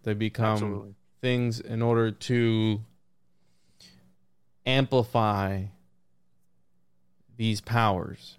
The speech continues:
Speaker 1: and then add that on top of a ley line.
Speaker 2: Yep.
Speaker 1: You get even more. Yeah, you talked about the telluric currents, and all these things are just another way of transporting energy around.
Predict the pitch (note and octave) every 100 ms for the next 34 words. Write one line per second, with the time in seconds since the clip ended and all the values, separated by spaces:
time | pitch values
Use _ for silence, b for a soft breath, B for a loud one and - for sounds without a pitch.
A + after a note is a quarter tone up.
0 | - A2+ A2+ A2+ G#2 A#2+ A#2+ A2+ A#2 A2
1 | A2 A#2 A2 G2 G2 A2 C#3+ C#3+ C#3 C3+
2 | C3+ C3+ C#3 _ _ _ _ _ _ _
3 | _ _ A2+ G#2+ - A2 G#2 G2+ G2+ F#2+
4 | G2 B2 B2+ A#2 A#2 A#2+ - - - A2
5 | G#2 F#2+ G2+ A2 G#2 G2 - - G2+ F2+
6 | - G2+ F#2+ - - C3+ B2 A#2 A2+ -
7 | - - _ _ _ _ _ - A2 A2
8 | G2+ A#2 G#2+ G#2+ G2+ G#2 G#2+ G2+ G2+ G#2+
9 | G2+ G2 - A2+ G#2 G2+ - G#2 G2 G2+
10 | G2+ G2 G2 G2 - G2 G2+ G2 F#2+ F#2+